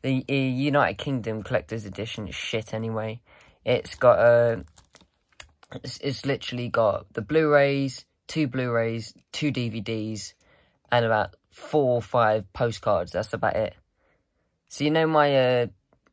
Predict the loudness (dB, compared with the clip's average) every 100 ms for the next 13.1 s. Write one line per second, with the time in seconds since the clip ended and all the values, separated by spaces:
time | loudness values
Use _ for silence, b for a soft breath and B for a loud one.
0 | _ -2 -2 0 -2 -2 -2 -4 -4 -6
1 | -6 -8 -8 -8 -8 -10 -4 -4 -2 -4
2 | -6 -10 -10 -12 -16 _ _ _ _ _
3 | _ _ _ _ _ _ -6 -4 -4 -4
4 | -2 2 2 2 0 0 -4 -10 -10 -8
5 | -6 -6 -4 -6 -4 -2 0 0 -2 -8
6 | -12 -10 -10 -8 -8 -6 -2 0 -2 -4
7 | -2 -2 -4 -10 _ _ _ _ _ 0
8 | 2 2 0 -2 -4 -2 -4 -4 -6 -6
9 | -4 0 0 -2 -6 -4 -4 -2 -2 -2
10 | -6 -20 _ b b b b -2 0 0
11 | -2 -2 -4 -4 -8 -8 -4 -4 -4 -8
12 | -6 -6 -6 -8 -8 -12 -10 -6 -4 -6